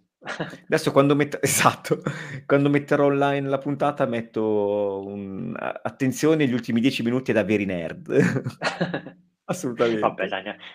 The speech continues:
Speaker 1: neanche troppo, dai, non
Speaker 2: No,
Speaker 1: conosco
Speaker 2: vabbè,
Speaker 1: parlare
Speaker 2: vabbè.
Speaker 1: di, di, di Trace, Way-, Wayland,
Speaker 2: Wayla-,
Speaker 1: tante
Speaker 2: eh, lì
Speaker 1: cose,
Speaker 2: devo
Speaker 1: tante
Speaker 2: anche,
Speaker 1: cose
Speaker 2: anche Wayland
Speaker 1: brutte.
Speaker 2: devo, devo iniziare a metterci la mano dentro. Ho paura, però devo iniziare a metterci, perché quando ti crei la distro su come vuoi tu e poi cambi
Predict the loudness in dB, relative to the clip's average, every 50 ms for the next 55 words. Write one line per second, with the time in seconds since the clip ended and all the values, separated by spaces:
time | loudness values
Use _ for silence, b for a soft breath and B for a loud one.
0 | B _ -8 -8 -6 -6 -8 -6 -6 -10 -10 -6 -6 -4 -4 -4 0 2 2 4
1 | 4 2 0 -2 -2 0 0 0 2 2 0 0 0 0 0 -2 -2 -2 -4 -6
2 | -6 -6 -8 -8 -8 -6 -6 -6 -6 -8 -4 -4 -2 -2 0 0 0 0 0 -2
3 | -6 -10 -10 -8 -8 -6 -6 -6 -6 -6 -6 -6 -6 -6 -6 -6 -8 -10 -10 -14
4 | -14 -16 B B B B B B B -2 0 0 2 2 2 0 2 4 4 4
5 | 6 4 6 6 6 6 6 6 4 4 4 4 6 6 6 4 4 2 4 4
6 | 6 4 4 4 2 2 4 4 4 4 4 2 0 0 -2 -2 -4 0 2 2
7 | 4 4 4 4 2 0 -2 -4 -4 -6 -4 -4 -2 -2 -2 -4 -4 -2 -2 -2
8 | -2 -2 -4 -6 4 8 10 10 10 10 10 8 6 6 4 4 2 2 2 2
9 | 2 0 0 0 -2 -2 -2 0 -2 -4 -6 -6 -8 -10 -10 -12 -14 B B B
10 | B B B 2 2 4 6 6 4 4 2 -2 -2 0 2 2 2 2 0 0
11 | -4 -4 -8 -8 -8 -8 -6 -4 -4 -4 -6 -8 -6 -2 -2 0 0 0 -2 -2
12 | -4 -4 -4 -4 -2 0 0 0 0 0 0 0 0 0 -2 -2 -2 -2 -4 -4
13 | -6 -8 -12